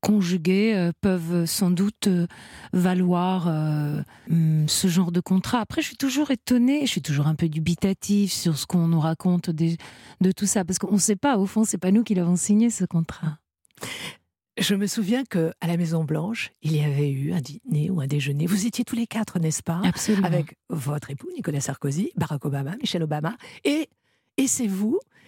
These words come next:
Speaker 2: qui, euh, étiez, euh, en fait, la traductrice, passant, euh, comme ça, avec tellement d'aisance de l'anglais au français, du français à l'anglais. Moment absolument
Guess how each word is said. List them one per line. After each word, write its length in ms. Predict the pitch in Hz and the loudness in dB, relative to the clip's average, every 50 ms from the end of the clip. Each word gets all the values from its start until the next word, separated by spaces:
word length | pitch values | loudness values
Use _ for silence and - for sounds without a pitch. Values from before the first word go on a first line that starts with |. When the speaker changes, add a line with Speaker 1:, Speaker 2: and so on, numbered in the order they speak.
| - _ _ - | -20 _ _ -6
Speaker 2:
qui, 320 | - - 285 269 262 277 - - | -2 0 2 2 2 0 0 -2
euh, 280 | 202 190 175 170 175 180 - _ _ - | -2 -2 -2 -4 -6 -10 -12 _ _ -4
étiez, 560 | 240 220 - - - - 262 277 302 302 262 | -4 -4 -4 -4 -4 -2 -2 0 0 0 -2
euh, 220 | 214 - 160 202 - | -2 -4 -6 -8 -6
en 100 | 220 202 | -6 -4
fait, 200 | - 294 311 - | -4 -4 -4 -2
la 80 | 190 | -4
traductrice, 960 | - - - 262 294 262 247 - - - - 302 262 - - - - - - _ _ _ - | -4 -2 -2 -2 -2 -2 -4 -4 -4 -4 -2 -2 -2 -2 -4 -6 -6 -8 -12 _ _ _ -8
passant, 600 | 233 226 226 - - - 220 220 233 240 220 190 | -6 -6 -6 -6 -6 -4 -2 -2 -2 -2 -2 -2
euh, 280 | 175 170 170 165 160 160 | -2 -2 0 -2 -2 -2
comme 240 | 156 - 220 214 190 | -2 -2 -2 -2 -2
ça, 200 | - - 233 220 | -4 -4 -4 -4
avec 300 | 196 170 170 160 - - | -4 -4 -4 -6 -4 -2
tellement 300 | 294 269 262 247 240 208 | 0 0 2 2 2 2
d'aisance 320 | 214 202 202 208 214 190 | 0 0 0 0 0 0
de 80 | 196 190 | 0 0
l'anglais 560 | 185 190 190 185 180 185 185 190 185 175 170 | 0 0 0 0 0 0 0 0 0 0 0
au 120 | 165 160 | 0 0
français, 480 | 165 - 190 180 170 - 196 185 180 175 | 0 -2 -2 -2 -2 -2 0 0 0 -2
du 80 | 165 175 | -2 -2
français 440 | - 185 175 156 - 180 175 165 - - | -2 -2 -2 -2 -2 -2 -2 -2 -2 -2
à 80 | 196 | -2
l'anglais. 520 | 190 180 170 175 165 165 165 170 220 302 311 _ - - - 165 | -2 0 0 0 0 0 -2 -2 -4 -6 -10 _ -20 -6 -2 -2
Moment 260 | 170 165 156 147 139 | 0 0 -2 -6 -6
absolument 480 | 131 120 - - - 165 143 135 131 | -6 -6 -4 -2 -2 0 0 0 0